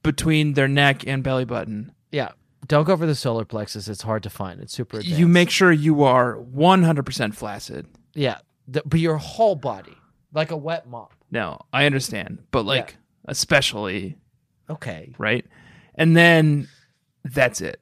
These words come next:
Speaker 1: There are no more rules. <laughs>
Speaker 2: There are no more rules. <laughs>
Speaker 1: And then once you're done, you
Speaker 2: You say, "Me like a
Speaker 1: reassert.
Speaker 2: monkey."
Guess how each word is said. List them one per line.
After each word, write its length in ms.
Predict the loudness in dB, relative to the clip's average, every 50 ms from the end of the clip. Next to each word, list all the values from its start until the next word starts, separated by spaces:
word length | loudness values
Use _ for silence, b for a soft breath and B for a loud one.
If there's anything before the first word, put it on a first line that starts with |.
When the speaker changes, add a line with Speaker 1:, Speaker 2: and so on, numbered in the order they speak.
| _ _ -10
Speaker 1:
There 200 | -2 2 4 6 6
are 160 | 6 4 4
no 120 | 0 -2 -4
more 160 | -4 -8 -8 -8 -12 -12
rules. 280 | -8 -4 -2 -2 -2 -2
<laughs> 40 |
Speaker 2:
There 160 | 0 0 2 4
are 140 | 4 2 2
no 240 | 2 2 4 6 6
more 260 | 8 8 6 6 4
rules. 520 | 2 -2 -2 -2 -4 -10 -10 -10 -10 -6 -2 -2
<laughs> 60 | -2 _ _ _ _ _ _ _ _ _ _ _ _ _ B B B B B B B B B B B B B B B B B _ 2
Speaker 1:
And 180 | 4 6 8 8
then 200 | 8 8 8 8
once 260 | 8 8 6 6 6 6
you're 80 | 6
done, 580 | 8 8 8 8 10 8 6 6 4 2 0 -2 -4
you 540 | -2 2 6 8 8 8 8 6 2 -4 _ _ _ _ _ _ -2
Speaker 2:
You 140 | 0 0 2
say, 220 | 4 4 4 6
"Me 200 | 8 8 8 8
like 160 | 8 6 6
a 40 | 6
Speaker 1:
reassert. 120 | 6 8 8
Speaker 2:
monkey." 320 | 6 6 4 0 -8 -18